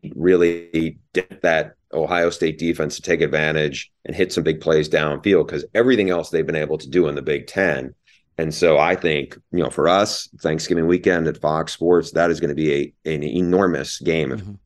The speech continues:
Speaker 1: especially if they're both still undefeated at that point, which one plays Nebraska, you know, this weekend, and, and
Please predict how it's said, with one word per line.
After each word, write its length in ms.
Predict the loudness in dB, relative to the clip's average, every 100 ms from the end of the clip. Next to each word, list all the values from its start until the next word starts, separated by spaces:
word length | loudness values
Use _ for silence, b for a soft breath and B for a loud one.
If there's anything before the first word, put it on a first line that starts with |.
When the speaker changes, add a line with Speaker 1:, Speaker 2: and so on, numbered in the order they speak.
| -6
Speaker 1:
especially 380 | -2 -2 -2
if 60 | 0
they're 80 | 0
both 180 | 0 -4
still 220 | -4 -6
undefeated 400 | -6 -4 -2 -2
at 80 | -2
that 180 | -4 -4
point, 260 | -6 -4
which 380 | -2 -2 -4 -12 b b b
one 240 | 0 0
plays 320 | 2 2 2 0
Nebraska, 760 | 0 0 0 -2 -2 0 0 -8 _ _ _ -6
you 100 | -4
know, 220 | -2 -4
this 320 | 0 -2 0
weekend, 580 | -2 0 0 0 0 -2
and, 280 | -2 -4 -6
and 420 | -6 -6 -8 -14